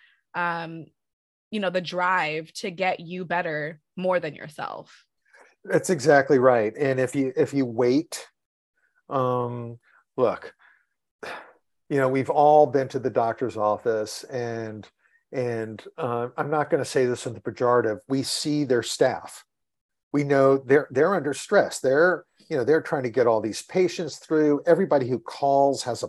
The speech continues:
Speaker 2: problem, you know, their problem,
Speaker 1: Yeah.
Speaker 2: right? And it's important to that person. They've gotta listen. Meanwhile, they,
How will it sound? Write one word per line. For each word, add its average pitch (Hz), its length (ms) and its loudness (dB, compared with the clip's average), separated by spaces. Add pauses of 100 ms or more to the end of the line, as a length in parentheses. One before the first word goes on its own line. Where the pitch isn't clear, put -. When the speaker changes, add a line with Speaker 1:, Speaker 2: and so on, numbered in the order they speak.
Speaker 2:
problem, 156 760 -2 (960)
you 190 120 0
know, 156 220 0 (240)
their 147 300 8
problem, 160 640 4
Speaker 1:
Yeah. - 160 -20
Speaker 2:
right? 165 300 0
And 143 160 0
it's 135 180 2
important 151 400 -2
to 147 80 2
that 139 300 4
person. 156 560 2
They've 117 180 2
gotta 107 220 -2
listen. 147 840 4
Meanwhile, 131 460 2
they, 131 140 4